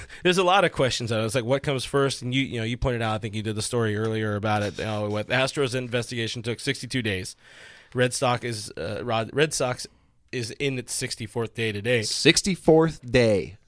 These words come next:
Speaker 1: And, you know,
Speaker 2: This was supposed to be the easier one.
Speaker 1: <laughs> three weeks ago,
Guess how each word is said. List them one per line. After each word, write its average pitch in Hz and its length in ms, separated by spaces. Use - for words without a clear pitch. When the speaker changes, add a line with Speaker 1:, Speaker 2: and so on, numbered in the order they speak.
Speaker 1:
And, 127 320
you 143 100
know, 113 140
Speaker 2:
This 139 120
was 185 100
supposed 175 200
to 190 60
be 180 80
the 143 80
easier 120 340
one. 87 220
Speaker 1:
<laughs> - 480
three 165 300
weeks 139 300
ago, 113 420